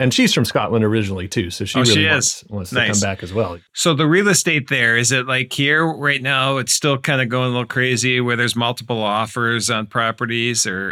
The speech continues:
Speaker 2: is it not the same level?
Speaker 1: It is like that, and it has been. It's lagging a little, but not in Edinburgh, which is where ideally we'd like to live. However, the house we've looked at is about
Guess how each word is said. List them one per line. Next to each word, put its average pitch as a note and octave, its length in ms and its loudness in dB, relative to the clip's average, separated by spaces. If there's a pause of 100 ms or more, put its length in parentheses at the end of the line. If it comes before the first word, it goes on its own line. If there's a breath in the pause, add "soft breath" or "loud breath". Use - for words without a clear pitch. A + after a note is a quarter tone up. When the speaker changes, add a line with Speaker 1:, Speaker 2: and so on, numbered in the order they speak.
Speaker 2:
is G#2 200 -10
it G2 80 -10
not G2+ 320 -6
the F#2+ 120 -8
same F#2 300 -2
level? F#2 340 -10 (640)
Speaker 1:
It D#3 220 0
is D#3 240 2
like D#3 340 0
that, D#3 480 0 (160)
and A2+ 160 -4
it - 80 -10
has B2 320 0
been. C3 540 2
It's - 340 -4 (320)
lagging D3 640 0
a G3 140 -2
little, A#3 600 2
but D#3 460 0 (680)
not C#3 400 0
in C3 180 0
Edinburgh, F2 640 0 (180)
which A#2 260 0
is A2+ 160 -2
where B2 400 4
ideally C3+ 400 4
we'd F3+ 160 2
like F3+ 200 2
to F#3 80 2
live. F3 220 4
However, B2+ 460 2
the G2+ 120 0
house A#2+ 280 0
we've C3+ 180 -2
looked D3 220 -2
at D#3 200 0
is A#2 180 -2
about A2 580 -2